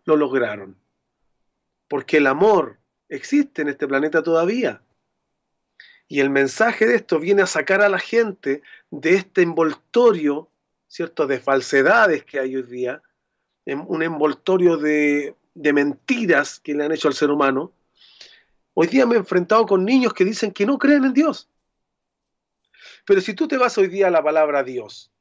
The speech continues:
A mucha gente le aburre porque al tiro piensan en una iglesia. Y las iglesias para mí hoy día son la prostitu-,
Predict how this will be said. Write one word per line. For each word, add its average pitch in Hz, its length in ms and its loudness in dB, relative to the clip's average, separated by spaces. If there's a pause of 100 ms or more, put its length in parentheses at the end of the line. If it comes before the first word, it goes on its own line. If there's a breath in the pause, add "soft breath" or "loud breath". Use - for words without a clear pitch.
(120)
A 147 100 -10
mucha 240 220 -8
gente 233 320 -4
le 214 60 4
aburre 226 320 2
porque 185 240 0
al 160 100 -2
tiro 220 200 -2
piensan 196 340 -4
en 180 140 0
una 170 140 -2
iglesia. 131 500 -10 (480 soft breath)
Y 156 100 0
las 151 240 2
iglesias 185 380 -2
para 160 220 -2
mí 214 160 -2
hoy 208 100 2
día 302 340 2 (320 soft breath)
son 180 180 -4
la 165 100 2
prostitu-, 170 680 -6